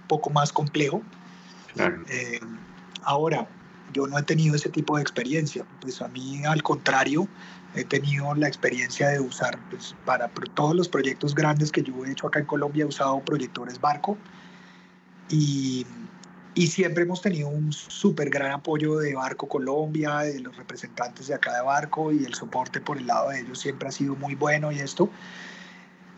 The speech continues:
Speaker 1: Aparte de eso, ¿no? Sistemas de proyección, a mí me gustan esas tres líneas. Epson tiene también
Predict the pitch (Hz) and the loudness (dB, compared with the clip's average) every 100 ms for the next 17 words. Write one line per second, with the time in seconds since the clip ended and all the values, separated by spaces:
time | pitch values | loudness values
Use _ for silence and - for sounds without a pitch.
0 | - 151 151 165 160 160 220 202 156 170 | -4 -2 2 2 2 2 2 4 2 2
1 | 165 247 196 220 185 - 165 - 175 214 | 0 2 2 2 -4 -8 -6 2 4 4
2 | 233 - 190 156 151 190 214 277 254 190 | 2 2 2 0 -2 0 0 0 -4 -4
3 | 180 185 190 214 214 214 208 208 208 202 | -10 -8 -6 -4 -2 0 2 2 0 -2
4 | - - - - - 196 190 208 226 233 | -8 -16 -18 -8 -2 2 4 4 4 4
5 | 277 277 - - - - 190 - 214 220 | 0 -6 -20 -20 -8 0 0 2 0 2
6 | 208 208 220 175 165 175 185 | 0 2 -2 -2 -6 -6 -10